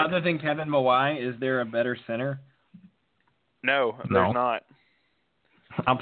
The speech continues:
Speaker 3: stuck with Velasco or
Speaker 2: Fernando
Speaker 3: Schwenk.
Speaker 2: Velasco. Yeah, <laughs> Fernando Velasco.
Speaker 3: Oh, God.
Speaker 1: All right.
Speaker 2: Yeah. Yeah,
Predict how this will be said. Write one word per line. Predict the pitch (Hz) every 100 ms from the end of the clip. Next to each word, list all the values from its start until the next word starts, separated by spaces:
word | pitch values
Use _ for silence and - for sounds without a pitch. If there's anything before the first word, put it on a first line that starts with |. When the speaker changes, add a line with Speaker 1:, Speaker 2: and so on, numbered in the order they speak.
| -
Speaker 3:
stuck | - 147 151
with | 147
Velasco | 131 123 113 123 123 156
or | 139 123
Speaker 2:
Fernando | 135 147 147 156
Speaker 3:
Schwenk. |
Speaker 2:
Velasco. | 147 143 151 156 - 151 135 135
Yeah, | 139 147 143
<laughs> | - 143 -
Fernando | 302 143 170
Velasco. | 139 147 139 143 - 143 117 120 - 220 202 - - - - - - - - - - - -
Speaker 3:
Oh, | 277 190
God. | 127 - - - 123 117 - - - - - - - _ _ _ - - _ _ _ - -
Speaker 1:
All | 131 120
right. | - _ _ - -
Speaker 2:
Yeah. | 110 - 123 - - - _ _ _ - _ _ _ _ _ _ _ _ _ _ 127 _ _ _ _ _ _ _ _ _ _
Yeah, | 113